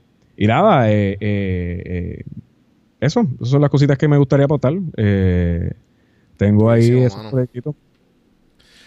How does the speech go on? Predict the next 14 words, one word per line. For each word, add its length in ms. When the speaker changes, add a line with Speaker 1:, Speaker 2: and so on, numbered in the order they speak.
Speaker 2:
Mano, 400
este, 1600
ha 140
sido 160
un 80
placer 300
tenerte. 520
Eh, 200
antes 380
de, 400
de 200
irnos, 340
déjame, 640
a 60